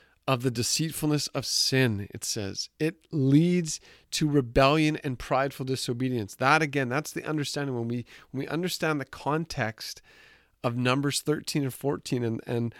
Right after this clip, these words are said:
what the writer expects and, and knows that his readers will know, again, in understanding the Old Testament, he's saying, Remember, remember,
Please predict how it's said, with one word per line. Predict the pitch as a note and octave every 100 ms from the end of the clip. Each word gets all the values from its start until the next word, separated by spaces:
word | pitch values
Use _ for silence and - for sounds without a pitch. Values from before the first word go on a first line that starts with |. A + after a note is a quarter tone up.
| -
what | - A#2 C#3+ - - - _ _ _ _ _
the | C3+
writer | B2+ C3 C#3 D#3 C#3 A#2+ A#2 _
expects | - - - - D3+ E3 - - -
and, | C3+
and | C#3 B2+
knows | C3+ F3 E3
that | D3
his | C#3
readers | A#2+ B2+ D3+ D3 B2+
will | A#2+ A#2
know, | A#2 D3+ C#3 G2+ D#3 _ _ -
again, | A#2+ B2+ B2+
in | B2
understanding | C3+ C3 B2+ C#3 C#3
the | C3+
Old | A#2+ -
Testament, | E3 - - A2 G2+ - _ _ - - _
he's | C#3+
saying, | - D#3 D3 C#3+ C3+ _ _ _ _ _ _ _ _ _ -
Remember, | D3 D3+ D#3+ G3+ E3+ D#2+ - _ _ -
remember, | D3 D#3+ F3+ E3 G2